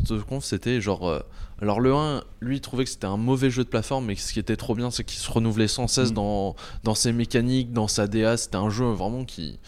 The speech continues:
Speaker 2: Et
Speaker 1: qui
Speaker 2: inventif,
Speaker 1: enchaînait les
Speaker 2: quoi. Il était
Speaker 1: trucs, euh.
Speaker 2: super inventif.
Speaker 1: Ouais, et ça, c'est grave cool, et j'espère que le
Speaker 2: Mm.
Speaker 1: jeu, euh, le deux le sera tout autant, tu vois.
Speaker 2: Ouais. Et d'ailleurs, moi, j'ai un truc que je trouve intéressant. Psychonauts deux, ça te chauffe ou pas ?
Speaker 1: Bah, ça peut être sympa. Faut que je finisse
Speaker 2: Ça
Speaker 1: le
Speaker 2: te
Speaker 1: premier.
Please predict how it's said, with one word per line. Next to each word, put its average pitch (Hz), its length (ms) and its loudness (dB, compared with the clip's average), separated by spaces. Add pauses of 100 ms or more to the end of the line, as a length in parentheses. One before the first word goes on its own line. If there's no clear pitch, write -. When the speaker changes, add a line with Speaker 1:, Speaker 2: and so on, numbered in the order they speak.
Speaker 2:
Et 107 60 4
Speaker 1:
qui - 0 -
Speaker 2:
inventif, 113 220 8
Speaker 1:
enchaînait 131 300 8
les 139 60 12
Speaker 2:
quoi. 135 80 10
Il - 20 12
était 131 140 6
Speaker 1:
trucs, 139 360 6
euh. 117 80 6
Speaker 2:
super 110 140 4
inventif. 107 400 -4 (400)
Speaker 1:
Ouais, 120 400 6
et 113 80 2
ça, 139 220 2
c'est 104 460 4
grave 98 200 -2
cool, 156 160 2
et 98 80 2
j'espère 95 420 -2
que - 80 -6
le 104 60 2
Speaker 2:
Mm. 98 40 2
Speaker 1:
jeu, 110 120 0
euh, 107 400 2
le 104 160 2
deux 123 180 6
le 113 160 6
sera - 240 6
tout - 220 4
autant, 107 240 2
tu - 160 -6
vois. - 160 -6
Speaker 2:
Ouais. 110 160 0 (880)
Et 107 80 2
d'ailleurs, 120 300 6
moi, 117 160 4
j'ai 104 100 2
un 98 80 2
truc - 160 -6
que 113 100 2
je - 80 0
trouve 104 160 0
intéressant. 98 520 0 (260)
Psychonauts 123 460 2
deux, 113 180 0
ça 101 160 -2
te - 60 -8
chauffe - 240 -2
ou - 20 -8
pas ? 78 220 -10 (600)
Speaker 1:
Bah, 120 100 8
ça - 120 2
peut 120 80 4
être 120 100 4
sympa. 101 220 6
Faut - 140 -2
que - 40 -4
je - 60 -4
finisse 156 200 2
Speaker 2:
Ça 127 60 6
Speaker 1:
le 98 60 6
Speaker 2:
te - 40 0
Speaker 1:
premier. 113 280 6